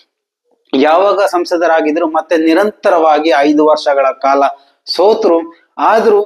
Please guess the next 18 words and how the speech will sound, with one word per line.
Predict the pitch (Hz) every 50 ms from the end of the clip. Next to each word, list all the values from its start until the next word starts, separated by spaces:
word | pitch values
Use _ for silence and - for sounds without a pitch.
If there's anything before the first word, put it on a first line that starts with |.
| - 269 185
ದಕ್ಷಿಣ | 196 294 - 247 233
ಕನ್ನಡ | 233 226 214 202 185
ಜಿಲ್ಲೆಗೆ | 180 165 185 180 180 180 165 170 190 190 160 147
ಯಾವ | 156 165 180 202 202 196 190 185 170 160
ಮೇರು | 160 170 175 180 180 165
ವ್ಯಕ್ತಿತ್ವದ | 165 180 180 - _ - 330 - 180 175 165 156
ಕುರಿತು | 151 156 160 160 151 156 165
ಅವರು | 151 151 143
ಹೇಳ್ತಾರೆ | 139 143 147 135 147 143 139 139
ಅಂದ್ರೆ, | 131 123 120 - 147
ಜನಾರ್ದನ | 135 139 135 139 147 147 147 135 147 147 139 123 131
ಪೂಜಾರಿ | 139 135 127 131 127 127 127
ಅಂತಹ | 123 123 - - 143 143 131 -
ಉತ್ತಮ | 160 165 165 - - 165 143 131
ಸಂಸದನನ್ನ | 123 - 147 139 131 151 131 127 127 127 123 127 135 143 156 - - - - - - _ -
ಇದುವರೆಗೂ | 320 349 370 392 392 - - - - - 180 175
ಯಾರು | 156 143 135 131 139 143 147 160
ಪಡ್ಕೊಂಡಿಲ್ಲ, | 156 - - 139 135 131 - - 139 131 123 123 123 127 135